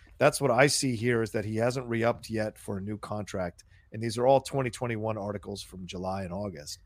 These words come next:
that he hasn't re-upped for a new contract just yet. So it's, so maybe they're setting this, uh, with this, um, as, uh, with this end sequence or end scene, whatever it is, post-credit scene, uh, they're setting up the fact that, well, if it doesn't work out, he just goes and becomes Spider-Man and Sony,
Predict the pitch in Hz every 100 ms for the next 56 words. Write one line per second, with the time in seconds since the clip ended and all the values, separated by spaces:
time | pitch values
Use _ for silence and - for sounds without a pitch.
0 | - - - 98 85 120 110 110 95 98
1 | 95 - 90 90 85 107 104 90 80 -
2 | - - 85 - 87 85 - - - -
3 | - 117 127 190 240 220 208 196 185 -
4 | 190 180 165 156 135 - - - 127 123
5 | 135 139 147 131 131 117 110 107 - 120
6 | 131 123 117 127 135 123 - - 151 196
7 | - 123 - 101 113 - 90 95 117 113
8 | 110 101 101 110 104 98 107 101 120 -
9 | 101 - - - - - 131 127 127 -
10 | 117 151 - 185 160 165 160 - - 139
11 | 131 - 123 143 202 185 156 139 - 233
12 | 285 277 - 131 110 110 113 123 127 -
13 | 127 107 104 - 131 117 - 120 120 117
14 | 107 98 - 185 190 170